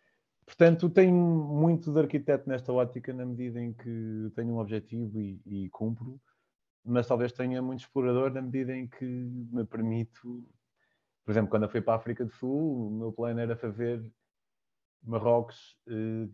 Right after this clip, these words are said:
Mauritânia, Senegal e depois entrar para o Mali e descer para o Burkina, Burkina Faso e descer para o Ghana, mas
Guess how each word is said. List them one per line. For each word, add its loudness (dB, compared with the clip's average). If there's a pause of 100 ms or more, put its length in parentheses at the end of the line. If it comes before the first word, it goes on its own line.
(100)
Mauritânia, -4
Senegal -2
e 0
depois -4
entrar 2
para -4
o -2
Mali -2 (760)
e 0
descer 0
para 0
o 0
Burkina, -4
Burkina 0
Faso 4
e -4
descer -4
para -2
o 0
Ghana, -6
mas -8